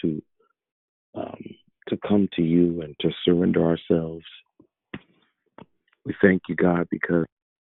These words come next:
you are great. Thank you for being so awesome and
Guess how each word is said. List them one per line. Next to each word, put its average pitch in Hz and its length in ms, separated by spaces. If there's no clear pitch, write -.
you 92 260
are 90 300
great. 101 420
Thank 101 200
you 92 160
for - 80
being 87 240
so 92 160
awesome 76 520
and - 120